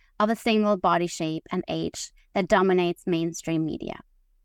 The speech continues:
Her work and books, The Bodies of Mothers and The Crone Body, has touched millions of women's lives and garnered global attention from media outlets including the B B C,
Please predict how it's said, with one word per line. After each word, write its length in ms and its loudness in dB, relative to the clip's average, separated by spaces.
Her 120 2
work 480 2
and 220 2
books, 600 0
The 140 2
Bodies 320 6
of 140 0
Mothers 600 -2
and 140 0
The 60 -2
Crone 380 2
Body, 460 -2
has 160 0
touched 280 0
millions 520 2
of 100 0
women's 460 2
lives 560 -4
and 180 6
garnered 400 4
global 460 2
attention 640 -2
from 240 -2
media 280 2
outlets 500 -2
including 480 0
the 80 0
B 180 0
B 120 2
C, 360 0